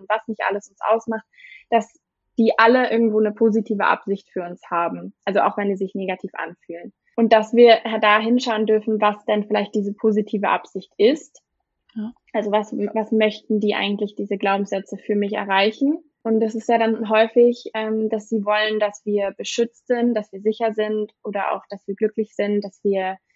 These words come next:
Speaker 1: eben nicht abgelehnt werden zum Beispiel. Ja, und dann mich, wenn ich wirklich da hingeschaut habe, was ist denn die Absicht dahinter,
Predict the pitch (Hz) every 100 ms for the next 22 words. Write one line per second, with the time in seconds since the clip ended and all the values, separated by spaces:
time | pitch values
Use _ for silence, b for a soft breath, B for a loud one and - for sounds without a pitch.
0 | _ _ _ _ _ _ - 220 220 220
1 | - - - 214 202 202 196 185 190 196
2 | 202 190 185 - 190 180 185 - _ 214
3 | 214 208 208 208 214 220 226 226 _ _
4 | _ - 233 220 - 247 _ - - -
5 | - 226 226 220 254 262 247 226 220 247
6 | 262 254 214 214 214 214 214 233 220 214
7 | 202 214 - - 214 - 196 240 254 202
8 | 202 247